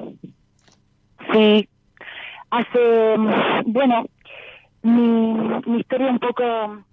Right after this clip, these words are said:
eh, es, eh, bastante larga, pero no la voy a decir toda acá en este programa y ahora.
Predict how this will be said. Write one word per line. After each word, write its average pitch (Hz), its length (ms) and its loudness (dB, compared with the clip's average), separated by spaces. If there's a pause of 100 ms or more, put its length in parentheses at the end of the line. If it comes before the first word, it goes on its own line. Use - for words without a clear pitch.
(1000)
eh, 190 480 -2 (640)
es, 208 220 -2 (380)
eh, 196 100 -6
bastante 208 600 -6
larga, 214 500 -4 (500)
pero 185 220 -6
no 202 100 -6
la 208 100 -2
voy 214 280 -4
a 190 60 -4
decir 185 400 -10
toda 185 240 -6
acá 185 180 -12
en 185 80 -12
este 180 200 -16
programa 180 500 -8
y 175 60 -10
ahora. 175 380 -10